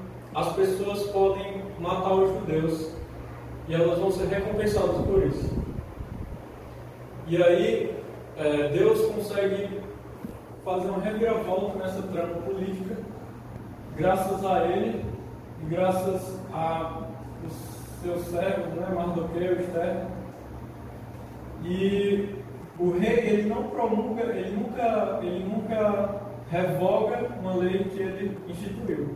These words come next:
né, porque senão ele perde a moral. Né? Ele imagina, "Eu sou um rei", aí eu digo, "Ó, quero que você faça X", aí depois você diz, "Não quero que faça X mais". O pessoal vai dizer que o rei é doido, né? O rei perde a moral.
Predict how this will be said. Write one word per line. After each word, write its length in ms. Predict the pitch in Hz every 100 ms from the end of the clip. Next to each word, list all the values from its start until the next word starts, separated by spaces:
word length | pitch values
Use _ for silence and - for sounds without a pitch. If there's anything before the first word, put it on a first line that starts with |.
| - - - 156
né, 120 | 160
porque 300 | 170 160 180
senão 220 | 180 185 185
ele 140 | 190
perde 180 | 196 196
a 60 |
moral. 580 | 202 220 - - - - - - - - - - -
Né? 260 | 165 175 170 139 - - -
Ele 380 | 156 165 160 156
imagina, 280 | 160 170 165
"Eu 100 | 175
sou 140 | 175
um 80 | 180
rei", 460 | 160 170 202 214 - - - - -
aí 180 | - 160
eu 120 | 160
digo, 160 | 160 156
"Ó, 220 | - - - - - -
quero 140 | - 175
que 80 | 175
você 120 | 185
faça 280 | 185 180 -
X", 500 | 220 202 160 - - -
aí 80 | 151
depois 300 | 160 175 170
você 260 | 165 165
diz, 320 | 143 - - - 156
"Não 140 | 190
quero 260 | 190 185 185
que 80 | 180
faça 240 | 180 180
X 400 | 170 175 175 175 - - 151
mais". 180 | 143
O 460 | - - - - -
pessoal 300 | 156 180 175
vai 360 | 180 180 185 180
dizer 220 | 151 170
que 140 | 175 170
o 40 |
rei 120 | 175
é 120 | 175 165
doido, 480 | 165 196 214 202
né? 180 | 202 196
O 60 | 180
rei 120 | 180
perde 260 | 190 202 202
a 40 |
moral. 480 | 226 233 - - -